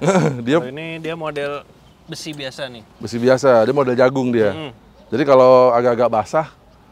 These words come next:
Speaker 1: kemungkinan memang rasanya lebih licin ya kalau yang
Speaker 2: Ya.
Speaker 1: model jagung ya.
Speaker 2: Oke, kita lanjut ke akomodasi kali ya, Mas?
Speaker 1: Betul, tapi ini
Speaker 2: Hmm?
Speaker 1: Frigo yang ini,
Speaker 2: Ya.
Speaker 1: dia kuncinya masih kunci biasa.
Speaker 2: Oke.
Speaker 1: Karena kalau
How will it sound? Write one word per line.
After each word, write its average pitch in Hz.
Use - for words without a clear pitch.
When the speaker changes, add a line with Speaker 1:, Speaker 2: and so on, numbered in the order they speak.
Speaker 1:
kemungkinan 120
memang 139
rasanya 127
lebih 127
licin 113
ya 117
kalau 104
yang 101
Speaker 2:
Ya. 110
Speaker 1:
model 101
jagung 104
ya. 98
Speaker 2:
Oke, 180
kita 180
lanjut 180
ke 175
akomodasi 151
kali 180
ya, 143
Mas? -
Speaker 1:
Betul, 123
tapi 208
ini 220
Speaker 2:
Hmm? 143
Speaker 1:
Frigo 151
yang 151
ini, 139
Speaker 2:
Ya. 113
Speaker 1:
dia 143
kuncinya 131
masih 123
kunci 117
biasa. 92
Speaker 2:
Oke. 117
Speaker 1:
Karena 156
kalau 123